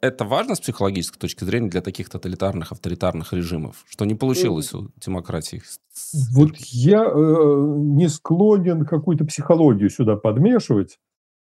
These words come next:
Speaker 2: потому что, э, если посмотреть просто с политической точки зрения, э, Россия там никто,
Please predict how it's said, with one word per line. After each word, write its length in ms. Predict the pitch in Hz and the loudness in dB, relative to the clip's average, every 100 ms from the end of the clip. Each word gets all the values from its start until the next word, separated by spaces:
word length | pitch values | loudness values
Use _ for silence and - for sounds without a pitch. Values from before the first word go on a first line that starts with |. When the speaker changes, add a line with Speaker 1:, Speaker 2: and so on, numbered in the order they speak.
| - | 2
Speaker 2:
потому 200 | 139 156 | 4 4
что, 500 | 156 143 147 131 131 | 4 4 6 2 0
э, 100 | 131 | 2
если 340 | 131 190 175 | 4 4 0
посмотреть 680 | 151 151 175 156 196 156 - | -4 0 0 2 0 0 -2
просто 360 | 175 156 151 | -2 0 0
с 80 | 123 | 0
политической 640 | - 196 208 160 - - 104 | 2 2 4 2 2 -2 -2
точки 320 | 107 - 107 | -2 -2 -4
зрения, 500 | 104 95 82 78 80 _ _ _ _ - | -2 -2 -4 -8 -16 _ _ _ _ 2
э, 640 | 135 123 123 120 123 127 131 | 4 6 4 0 -4 -2 2
Россия 340 | 165 160 208 | 2 4 4
там 200 | 160 151 147 | 4 4 4
никто, 520 | 151 - 110 127 | 2 0 -2 -2